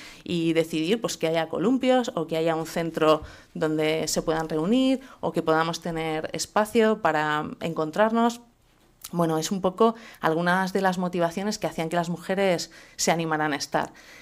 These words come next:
Otras empezaron a estar, eh, pues, mm, porque fueron nombradas más o menos digitalmente. Eh, hasta los años noventa, eh, la relación concejo-diputación para obtener financiación y demás, pues era,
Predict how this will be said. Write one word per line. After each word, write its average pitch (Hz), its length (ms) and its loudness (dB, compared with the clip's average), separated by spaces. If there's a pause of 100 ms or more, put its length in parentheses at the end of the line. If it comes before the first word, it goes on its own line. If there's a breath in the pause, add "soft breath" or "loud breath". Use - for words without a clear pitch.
(160 loud breath)
Otras 247 540 2
empezaron 185 480 0
a 220 60 4
estar, 262 400 2 (120)
eh, 156 560 4
pues, 151 280 -4 (120)
mm, 160 200 -8
porque 160 300 -2
fueron 185 260 0
nombradas 175 640 2
más 170 160 -4
o 180 60 -4
menos 170 240 -2
digitalmente. 156 880 -4 (100)
Eh, 147 340 -6
hasta 165 240 0
los 160 160 -2
años 180 240 -2
noventa, 214 600 2 (640 loud breath)
eh, 156 420 0
la 156 140 2
relación 180 880 -2
concejo-diputación 185 1400 -2
para 160 240 -2
obtener 156 320 -4
financiación 175 720 -4
y 175 60 -2
demás, 180 360 -2 (380 loud breath)
pues 170 220 0
era, 190 500 4